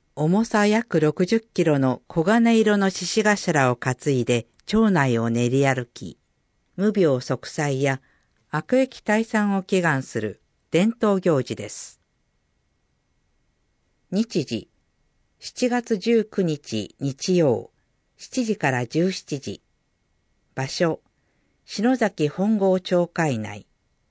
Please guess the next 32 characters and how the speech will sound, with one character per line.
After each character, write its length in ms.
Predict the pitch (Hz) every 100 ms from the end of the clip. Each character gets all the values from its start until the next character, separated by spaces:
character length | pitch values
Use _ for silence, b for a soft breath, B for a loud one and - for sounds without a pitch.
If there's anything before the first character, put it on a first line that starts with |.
| _ _ _ _ _ _
篠 300 | - 202 233
崎 300 | 233 - 190
町 460 | 143 - - 101 - _
一、 500 | - - - 110 - _ _ -
二。 300 | 127 123 - _ _ _ _ _ _ _ _ _ _ _ _ _ _ _ _ _ _ _ _
大 220 | 175 196 233
勢 220 | 240 226
の 160 | 165
人 240 | 165 - 151
が 240 | 135 127 _ _
獅 160 | - 160
子 220 | - 254
頭 460 | 254 247 202 165 143
を 60 |
担 180 | - 147 - 220
い 120 | 190
で 100 | 143
い 100 | 127
る 140 | 110
写 180 | 107 113
真 300 | - 180 185
が 100 | 165
あ 80 | 151
り 140 | 131
ま 120 | 117 117
す。 280 | - - _ _ _ _ _ _ _ _ _ _ _ _ _ _ _ _ _ _ _ _ _ _ _ _
小 120 | - 190
松 320 | 247 262 226
川 360 | 202 185 175 160
夏 340 | 151 - 226
祭 460 | 196 190 - 110
り。 100 | 107